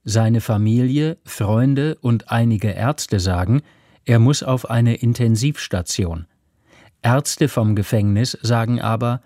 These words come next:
das stimmt nicht. Im Ausland finden viele Länder nicht gut,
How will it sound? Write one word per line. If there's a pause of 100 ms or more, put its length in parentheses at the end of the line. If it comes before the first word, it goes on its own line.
(340)
das
stimmt
nicht. (1080)
Im
Ausland
finden
viele
Länder
nicht
gut,